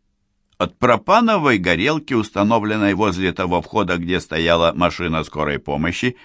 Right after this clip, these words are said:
Потом на арене зажгли еще пару горелок и спроецировали тень от пламени на стену палатки. «Я же слышал крики»,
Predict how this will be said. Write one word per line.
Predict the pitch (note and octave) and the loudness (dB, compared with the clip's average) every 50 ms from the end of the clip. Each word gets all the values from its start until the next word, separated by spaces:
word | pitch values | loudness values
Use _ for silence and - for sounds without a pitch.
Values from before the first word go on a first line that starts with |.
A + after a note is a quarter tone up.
| - _ _ _ _ _ _ _ - - - - - | -20 _ _ _ _ _ _ _ -20 -20 -18 -6 0
Потом | A#2+ A2+ A2 - A3+ B3 A#3 A3 | 0 0 2 4 4 4 6 6
на | F3+ D3 C3 | 6 4 4
арене | B2 B2 F3 F#3+ E3 C#3+ A#2+ | 4 2 2 2 2 2 2
зажгли | G#2 B2+ A#2 G2+ - - A2 - | 4 2 2 0 0 -2 -2 0
еще | C3 A#2+ A2 G2 - - A2 A2+ A2+ | 2 2 2 0 -2 0 2 2 2
пару | - - A2 G2+ G2+ G2+ G2 F2+ | 2 4 4 4 6 4 4 2
горелок | E2 F2 E2 E2+ A#2+ D#3+ F3+ F3 F3 E3+ E3 - | 2 0 0 0 0 -2 -2 0 -2 -2 -2 -2
и | A#2 A2+ | -2 -2
спроецировали | G#2+ - - A2 G2+ G2+ G2 F#2 - - C#3+ D3 C3+ B2+ A#2 G#2+ G#2+ G#2 F#2 E2 | -2 -2 -2 2 2 4 2 2 0 -2 -2 0 0 0 0 0 0 0 0 0
тень | D#2 - G2 F#2+ F2+ F2 | 0 0 0 0 2 0
от | E2 - | 0 -2
пламени | - A2+ D#3+ G3 G3 E3 C3 G#2 G2+ F2 E2+ | -4 -4 -4 -2 0 0 0 2 2 2 2
на | G2+ C#3 B2+ - | 0 0 -2 -4
стену | - - - - E2 D#2 D#2+ E2+ F#2 F#2 | -6 -10 -6 -4 -4 -2 0 -2 -2 -2
палатки. | - - F#2+ G2+ A2 G#2+ G#2+ - - - F#3+ - - - _ _ _ _ _ _ _ _ _ _ _ _ _ _ _ _ _ _ _ _ _ _ _ _ _ _ _ - | -2 -2 -2 0 0 0 -2 -2 -4 -4 -4 -4 -6 -16 _ _ _ _ _ _ _ _ _ _ _ _ _ _ _ _ _ _ _ _ _ _ _ _ _ _ _ -14
«Я | A#1+ B1 B1+ C2+ C#2+ D2 C#2+ | -14 -12 -8 -6 -6 -6 -6
же | C2+ C#2+ D2 E2 D#2+ - _ _ _ _ _ _ _ _ _ _ _ _ - | -6 -8 -6 -6 -6 -6 _ _ _ _ _ _ _ _ _ _ _ _ -18
слышал | - - - E2 E2 F#2 G2 G2 G2 - - G2+ G2+ G#2 G2+ | -12 -8 -6 -2 0 4 6 4 4 4 2 0 2 2 0
крики», | G2+ - - G#2 A#2 A#2+ A#2+ A#2 A2+ A2 - - A2+ G#2+ - - - - | 0 -2 0 2 6 6 8 6 6 4 0 -6 -8 -8 -8 -10 -12 -16